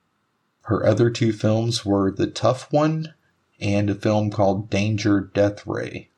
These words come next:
which sounds kinda Eurospy to me. Uh, playing the part of Sheena, who is kind of the, the house mistress of the clinic, is an American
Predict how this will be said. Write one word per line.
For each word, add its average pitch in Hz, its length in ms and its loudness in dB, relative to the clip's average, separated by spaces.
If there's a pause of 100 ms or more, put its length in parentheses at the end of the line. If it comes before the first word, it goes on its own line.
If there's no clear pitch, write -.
(200)
which - 520 -8 (260)
sounds 98 520 -4
kinda 101 360 -10
Eurospy 92 960 -6 (220)
to - 140 -10
me. 95 280 -6 (2500)
Uh, 113 300 4
playing 131 400 2
the 135 120 4
part 139 360 2
of 110 200 2
Sheena, 117 880 0 (240)
who 101 340 2
is 98 960 -2 (160)
kind 104 280 -2
of 104 140 0
the, 101 460 -2
the 101 100 -4
house 101 380 0
mistress - 880 -2
of 101 120 -6
the 104 100 -2
clinic, 123 540 -2 (600)
is 107 140 2
an 107 100 2
American 120 680 2